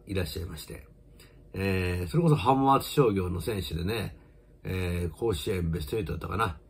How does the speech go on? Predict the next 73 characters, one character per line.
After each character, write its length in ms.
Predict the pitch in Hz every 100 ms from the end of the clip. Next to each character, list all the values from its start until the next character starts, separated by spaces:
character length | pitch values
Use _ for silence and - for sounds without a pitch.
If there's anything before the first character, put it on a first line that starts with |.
| -
池 240 | 101 135
田 100 | 143
高 240 | - 147 101
校 160 | 95
に 60 | 90
サ 100 | 98
ヨ 100 | 117
ナ 100 | 123
ラ 80 | 120
で 80 | 110
勝 180 | 113
っ 20 | -
た 60 |
時 180 | - 87
に 60 | 87
ホ 160 | 117
ー 60 | 139
ム 80 | 147
ベ 40 |
ー 40 |
ス 120 | - 80
踏 80 |
ん 20 | 82
だ 80 |
方 200 | - -
で 40 | 87
す 100 | -
ね。 240 | 101 87 -
三 260 | - 98 95
番 200 | 95 95
レ 100 | 95
フ 60 | -
ト 80 |
の 80 | 85
西 180 | 87 87
尾 80 | 92
さ 80 | -
ん。 80 | - - - - - -
え 300 | 101 104 98
ー、 20 |
西 200 | 113 147
尾 120 | 196 151
さ 180 | 120 107
ん 160 | 107
に、 300 | 151 196 156 - - - - - - - - - - - - -
「お 140 | 135
い、 140 | 95 92
長 240 | 117 131
澤 160 | 131 120
君、 220 | 127 -
東 280 | - 160 165
栄 40 |
温 180 | 160 151
泉 140 | 104 92
の 120 | 95
お 100 | 107
湯 80 | 113
は 140 | 107
い 100 | 110
い 40 |
ぞ」 120 | 85 -
と 140 | -
こ 220 | - 98 82
う 20 |
聞 100 | 98
い 0 |
た 80 | 95
こ 100 | -
と 80 | -
が 120 | -
あ 20 |
っ 40 |
て、 220 | - -